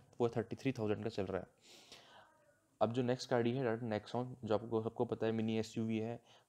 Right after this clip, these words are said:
सब फ़ोर मीटर में आती है और इस गाड़ी की सेल बहुत ज़्यादा है। इससे पहले आपको बता देता हूँ जितनी भी अभी तक गाड़ियाँ बताई सब पेट्रोल में ही आती, डीजल में नहीं आती बी एस सिक्स में, इसलिए वो जितनी भी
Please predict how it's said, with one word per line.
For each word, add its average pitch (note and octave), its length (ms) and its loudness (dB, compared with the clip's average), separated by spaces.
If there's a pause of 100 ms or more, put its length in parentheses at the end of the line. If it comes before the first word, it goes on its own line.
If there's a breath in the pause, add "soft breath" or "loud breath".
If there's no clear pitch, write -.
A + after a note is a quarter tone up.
(160)
सब A2+ 120 2
फ़ोर A2 220 2
मीटर A2 220 0
में G#2+ 120 0
आती G#2+ 240 -2
है A2 120 0
और G#2 320 -2
इस - 160 -10
गाड़ी A2 200 2
की A2+ 60 -4
सेल A2+ 400 2
बहुत A2 200 4
ज़्यादा G2+ 220 2
है। - 240 -12 (680)
इससे - 160 0
पहले B2+ 200 8
आपको B2+ 100 8
बता A#2 120 4
देता A2+ 120 4
हूँ B2+ 60 2
जितनी A#2+ 240 0
भी C3 40 6
अभी B2 80 4
तक B2 80 2
गाड़ियाँ A#2 320 4
बताई A2+ 180 0
सब A#2+ 180 -4
पेट्रोल A2 340 4
में A#2 260 0
ही B2+ 120 2
आती, A#2 220 0
डीजल A2+ 240 4
में A2+ 80 0
नहीं A2+ 160 2
आती G#2 180 0
बी G#2 120 0
एस G#2+ 80 -2
सिक्स - 180 -6
में, A#2 120 -2
इसलिए - 220 -2
वो A2+ 180 2
जितनी A#2 340 -2
भी B2 180 2